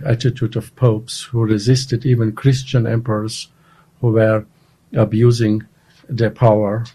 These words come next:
Uh, and this is a glory for the Catholic Church. But today,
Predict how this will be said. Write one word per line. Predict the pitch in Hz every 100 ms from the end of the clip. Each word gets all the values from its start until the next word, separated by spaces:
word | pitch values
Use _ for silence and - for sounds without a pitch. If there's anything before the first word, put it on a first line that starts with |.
| _ _ _ _ _ _ _ _
Uh, | 120 113 139
and | 120 117 -
this | 151 151 - - -
is | 131 127
a | 113
glory | 113 120 120 95 90
for | - 101
the | 101
Catholic | - 107 104 98
Church. | - 92 90 -
But | 120 113
today, | 123 117 131 139 165